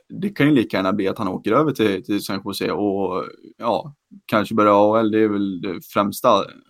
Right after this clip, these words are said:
alternativet enligt mig. För jag tror inte, jag kan inte se att han redan till nästkommande säsong tar en plats i, i N H L. Det tror jag inte. Eh,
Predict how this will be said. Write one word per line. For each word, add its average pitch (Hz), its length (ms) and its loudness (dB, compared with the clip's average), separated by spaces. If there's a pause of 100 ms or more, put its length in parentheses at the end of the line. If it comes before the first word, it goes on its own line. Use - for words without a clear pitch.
alternativet 95 640 -6
enligt 98 240 -8
mig. 98 180 -2
För - 80 -4
jag 98 60 -4
tror 104 160 -4
inte, 101 300 0 (380)
jag 110 120 -8
kan 107 100 -2
inte 101 160 -4
se 107 260 2
att 98 160 -2
han 202 260 -2 (380)
redan 104 480 2
till 98 360 -4 (1040)
nästkommande 139 560 4
säsong 110 540 0 (1400)
tar 101 240 4
en 101 120 -2
plats - 300 -6
i, 107 40 0
i 101 400 -2
N 107 100 -2
H 127 60 2
L. 104 140 0
Det 123 140 0
tror 131 320 2
jag 65 100 -10
inte. - 240 -12 (420)
Eh, 101 640 -12